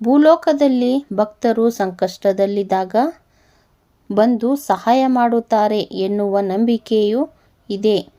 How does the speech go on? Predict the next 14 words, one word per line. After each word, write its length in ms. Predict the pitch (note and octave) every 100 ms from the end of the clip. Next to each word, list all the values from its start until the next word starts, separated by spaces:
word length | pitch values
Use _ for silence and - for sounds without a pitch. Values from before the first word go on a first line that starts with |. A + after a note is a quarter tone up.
| _ _ _ -
ಈ 120 | C4+
ಕಾರಣಕ್ಕಾಗಿ 1040 | C#4 - A3+ C#4 C#4 B3 A#3 G#3 F#3 G3 G#3+
ಹೆಚ್ಚಿನ 600 | G3+ A3+ _ - D4+ D4+ D#4 D4+ _ F#3+
ಜನರು 480 | G#3 G#3+ G#3+ G#3 B3
ಆಂಜನೇಯ 680 | G3 A3 C4 C4+ B3+ B3
ಸ್ವಾಮಿಯನ್ನು 880 | B3 A3 G#3+ A#3 A3+ G3 G3+ C#4+ E4+ _ _ _ _ _ G3
ಆಗಾಗ್ಲೇ 600 | A3 A#3 C#4+ C#4+ C4 C#4
ಪೂಜಿಸುತ್ತಾರೆ. 1000 | B3+ A3+ A3 - A3 - G3 G3 G3
ಆಂಜನೇಯ 720 | F#3+ F#3 F#3 G#3+ G#3 G#3 G3+ G3+
ಸ್ವಾಮಿಯ 580 | G3 G3 G#3+ G3+ G3+ C4+ D4 _ _ -
ಮಂತ್ರಗಳನ್ನು 800 | G#3+ C4+ D4+ C4+ A3+ G#3 A3 D#4+ -
ಜಪಿಸುವ 720 | G#3 G3+ C#4+ C#4+ - A3+ G#3+
ಮೂಲಕ 500 | G#3+ G3 G3+ G3 G3 G#3 A#3 _ _ _ _ _ _ _
ಅವನ 380 | G3+ G#3 G#3 F#3+